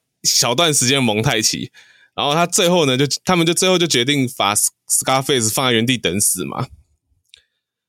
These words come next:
然后我们真正的疯狂科学家修一啊，我就趁着两人放生 Scarface 之后呢，一枪送走 Scarface。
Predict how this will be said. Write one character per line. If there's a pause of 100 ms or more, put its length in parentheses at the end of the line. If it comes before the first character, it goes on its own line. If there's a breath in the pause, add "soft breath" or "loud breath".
(120)
然
后
我
们
真
正
的
疯
狂
科
学
家 (580 soft breath)
修
一
啊，
我
就
趁
着
两
人
放
生
Scarface
之
后
呢，
一
枪
送
走
Scarface。